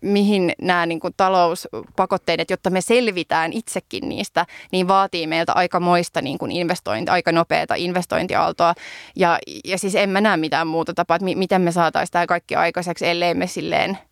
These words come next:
edelleen, ää, tavallaan jollain tavalla myös niinku yhteisen, tavallaan tällaisen, ää, Euroopan tasoisenkin niinku talouspoliittisten välineiden kautta, äm, pystytä, pystytä sitä rahoittamaan. Ja kun tämä taas tapahtuu,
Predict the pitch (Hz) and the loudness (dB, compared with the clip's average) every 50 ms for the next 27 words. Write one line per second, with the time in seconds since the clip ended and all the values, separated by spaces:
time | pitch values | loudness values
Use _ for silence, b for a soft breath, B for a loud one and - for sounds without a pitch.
0 | _ - - 165 - - - - 127 135 127 170 196 202 - - - - 65 65 | _ -4 -4 -2 -2 -2 -4 -2 -2 -2 -2 -2 -2 -4 -8 -10 -6 -4 -2 0
1 | 67 - 123 120 - - - 92 - 80 82 87 - 185 202 - B B B B | 0 0 0 -2 -2 -4 -6 -2 0 0 2 2 2 0 -2 -4 B B B B
2 | B B B - 190 175 175 170 165 170 170 165 165 - 165 165 151 156 170 180 | B B B 0 2 2 4 4 4 2 2 -2 0 0 2 2 4 4 2 2
3 | - - 190 165 160 156 190 - - 180 165 165 - - 165 - - - 214 110 | 0 -4 -4 0 0 0 0 -2 -4 -6 -6 -6 -4 -6 -6 -8 -4 0 0 2
4 | 127 208 226 214 214 208 190 - - 277 - 113 113 - - - - 214 220 214 | 2 2 2 0 0 0 -4 -6 -12 -6 -4 -4 -2 -2 -2 -2 -2 0 0 0
5 | 208 214 - - - - 104 110 - - - 139 180 180 175 175 175 - 156 - | -2 -2 -4 -6 -8 -4 -2 -2 0 0 2 2 2 4 4 2 0 0 -4 -4
6 | - 196 208 196 165 - 190 185 185 185 190 185 175 175 160 - - - 185 165 | -6 -6 -4 -4 -6 -4 -6 -6 -8 -8 -6 -6 -6 -6 -8 -10 -2 0 2 2
7 | 175 180 185 196 - - - - - - - - - _ 180 170 175 175 180 - | 4 4 2 2 -2 -10 -18 -18 -16 -16 -16 -18 -4 _ 2 4 4 2 0 0
8 | 196 - - 190 180 170 170 170 185 160 151 143 - 180 196 - 185 185 208 220 | -6 -2 -2 -2 0 2 2 2 2 0 0 0 0 -2 -2 0 2 2 2 2
9 | - _ 233 226 B B B - - 202 180 175 165 190 208 202 B B B B | 0 _ -2 0 B B B -6 -2 0 2 2 0 0 -4 -6 B B B B
10 | - - _ _ 190 175 - - - - 196 196 - B B B B B B B | -18 -20 _ _ 0 0 0 -2 0 0 0 0 -2 B B B B B B B
11 | - 262 240 - 240 240 208 - - - 196 - 208 202 208 214 - _ - 190 | 2 2 2 2 2 0 0 2 0 0 2 2 2 0 0 -2 -2 _ -2 0
12 | 185 175 170 170 170 170 175 B B B B B B B - 170 185 180 185 - | 2 4 4 4 2 2 -2 B B B B B B B -2 2 2 2 2 0
13 | - - 185 180 170 165 - _ 247 277 330 370 349 - - 285 226 208 202 - | -2 -4 -4 -4 -4 -6 -2 _ 2 2 4 4 2 2 2 4 4 4 2 2
14 | - 202 190 - - 180 180 - _ - 180 175 170 170 170 | 0 -2 0 2 0 0 -2 -2 _ -6 -2 0 2 0 0